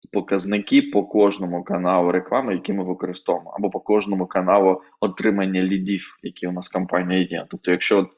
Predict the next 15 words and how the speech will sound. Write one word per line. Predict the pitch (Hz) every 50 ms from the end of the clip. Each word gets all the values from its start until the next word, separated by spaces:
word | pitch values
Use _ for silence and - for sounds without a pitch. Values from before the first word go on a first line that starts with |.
| - - - -
дивитися | 104 101 101 - 98 - - 92
на | 95 95
цей | 92 - 104 92
приклад, | - - - 190 190 175 139 127 - - - - - - _ _
то | - 101
з | 95 113
лівої | 113 110 95 92 87
сторони | - - 101 101 92 92 90
ми | 92 90
бачимо, | 98 101 95 87 - - - 92 90 87 87 - - - - - - -
е, | 95 92 92 92 90 92 92
системно | 92 - - - 107 - - - - 113 110 104 101 95 92 90 90 90 90 - - - 92
згруповані, | 90 95 98 101 107 98 - 107 101 98 92 92 92 87 90 90 87
е, | 87 87 85 - - 87 92 87 90 -
канали | - 110 104 104 104 95 92 90 87 85 80